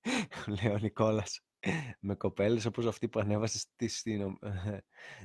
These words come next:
ναι, αξίζει τόση υπομονή. Ε... Κοίτα,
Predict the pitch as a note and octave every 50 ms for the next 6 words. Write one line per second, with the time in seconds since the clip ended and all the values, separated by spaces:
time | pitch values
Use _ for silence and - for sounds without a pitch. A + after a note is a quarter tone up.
0 | - - G2+ G#2 G#2+ G#2+ G#2 G2+ F#2+ E2+ - - F#2+ - - - A2+ G#2+ G#2+ G2
1 | - G#2 G2+ - G#2 - G#2 G2 G2 G2 G2 G2 G2 G2 F#2+ F2+ - _ _ _
2 | - - - - - _ _ _ - - F#2+ G2 G2+ G2+ G2+ G2+ G2+ G2+ G2+ G2+
3 | G2+ G2 G2 G2 G2 G2 G2 G2 G2 G2 F#2+ F#2+ F#2+ F#2+ G2 F#2+ F#2+ F#2+ F#2+ F#2+
4 | F#2+ F#2+ F#2+ F#2 F#2 F2+ F2+ - - - _ _ _ _ _ _ _ _ _ _
5 | _ _ _ _ _ _ _ _ _ _ _ _ _ _ _ - - D3 C#3+ -
6 | A2+ F2 D#2 D#2+ - -